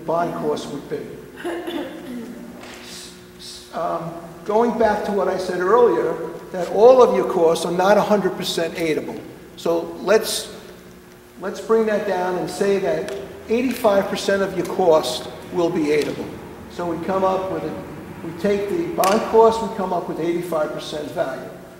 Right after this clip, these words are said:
It's aidable at a sixty-eight percent rate. This is the cost to the taxpayer. Okay, this is what we're adding to the budget on a bottom-up approach. What is that differential costing me in dollars? Okay, the average annual cost over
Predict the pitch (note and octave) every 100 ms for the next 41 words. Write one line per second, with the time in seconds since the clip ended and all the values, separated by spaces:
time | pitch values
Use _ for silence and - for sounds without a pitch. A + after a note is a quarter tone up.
0 | - - - - F#3+ G3+ G#3 A3 A3 G#3+
1 | F#3+ - - F#3+ - F3 F3 E3+ E3 -
2 | D#3 D#3 D#3+ D#3+ - - - - - -
3 | F3+ G3 - - E3 E3 D3+ C#3 C#3+ -
4 | E3 D3 - - B2 - - - - -
5 | - - - - - - D3+ D3+ F#3 G#3+
6 | A#3+ F#3+ G#3 G3 F#3 F#3 - F3 F3+ F3+
7 | - E3 D#3+ D#3+ D#3+ E3+ D3+ C#3 B2 -
8 | G#3+ G#3 F#3 F3 - - D#3+ D3+ - -
9 | - - F#3 A3+ G#3 F#3+ - F3+ F#3 E3+
10 | D#3+ E3 - D3+ C#3 - D#3 D#3 D3 C3+
11 | C#3 C#3 - - - - - - - -
12 | - D#3+ D#3 D#3+ - - - - - E3
13 | F#3 G3 G3+ G3+ F#3+ G3+ G3 G3+ G#3 G3
14 | G3+ E3+